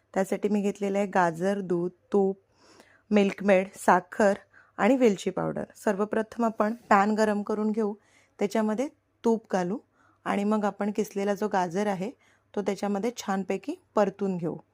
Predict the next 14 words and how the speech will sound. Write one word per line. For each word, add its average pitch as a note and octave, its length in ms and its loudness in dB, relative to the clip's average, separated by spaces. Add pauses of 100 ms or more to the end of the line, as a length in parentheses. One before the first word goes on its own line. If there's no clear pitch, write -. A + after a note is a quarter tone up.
(800)
गाजर A3 300 6
मी B3+ 120 4
याकरता A#3+ 400 2
परतून A3+ 440 -2
घेणार A3 280 0
आहे G#3+ 120 -2 (460)
की A3 80 -2
त्याचा G#3+ 320 0
एक A#3 120 2
स्वतःचा G#3+ 440 0
एक A#3 80 0
उग्रसपणा G3+ 640 -2
असतो G3+ 500 -6
आणि F#3+ 180 -4